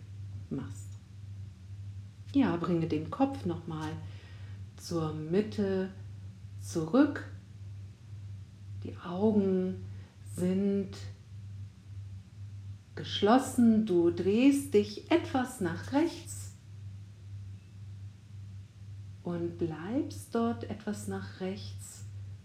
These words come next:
gedreht und fühle zu deiner Schulter, zu deiner rechten Schulter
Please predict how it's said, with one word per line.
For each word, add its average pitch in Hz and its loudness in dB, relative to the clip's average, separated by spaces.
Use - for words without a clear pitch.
gedreht 165 0
und 156 -4
fühle 240 10
zu 196 0
deiner 165 0
Schulter, 208 0
zu - -10
deiner 160 -4
rechten 190 0
Schulter 247 2